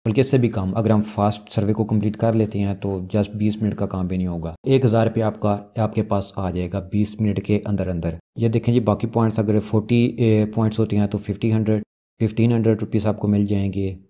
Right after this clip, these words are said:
और, ए, फ़ोर्टी पॉइंट्स तो फ़ाइव डॉलर PayPal में आप विड्रॉ कर सकते हैं। तो Amazon के टेन डॉलर, टू थाउजेंड फिफ्टी पाउंड मेट्रो। यहाँ आपने क्या करना है कि जैसे आपको पैसे बनेंगे, Jazz Cash में आपने विड्रॉ कर लेनी है।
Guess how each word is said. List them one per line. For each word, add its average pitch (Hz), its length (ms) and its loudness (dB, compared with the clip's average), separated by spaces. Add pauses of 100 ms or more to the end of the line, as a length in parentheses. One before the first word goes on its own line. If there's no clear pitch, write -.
(160)
और, 101 240 -4
ए, 98 340 -4 (460)
फ़ोर्टी 104 200 -2
पॉइंट्स 110 320 0
तो 113 120 0
फ़ाइव 101 260 0
डॉलर 107 360 0
PayPal 107 280 0
में 104 140 2
आप 101 160 0
विड्रॉ 98 260 -2
कर 101 160 -4
सकते 104 300 -6
हैं। 98 220 -4 (420)
तो 101 240 -4
Amazon 101 480 2
के 104 60 0
टेन 101 240 -2
डॉलर, 98 280 -2
टू 101 200 -6
थाउजेंड 95 380 -4
फिफ्टी 98 300 -6
पाउंड 95 280 -6
मेट्रो। 95 460 -8 (180)
यहाँ 110 540 0
आपने 107 160 -2
क्या 107 100 2
करना 104 260 2
है 107 100 2
कि 107 180 -2
जैसे 98 280 0
आपको 101 180 -2
पैसे 101 320 -4
बनेंगे, 131 440 -2 (100)
Jazz 101 320 2
Cash 113 260 2
में 107 80 2
आपने 104 300 0
विड्रॉ 92 320 -4
कर 90 200 -6
लेनी 85 280 -6
है। 82 160 -10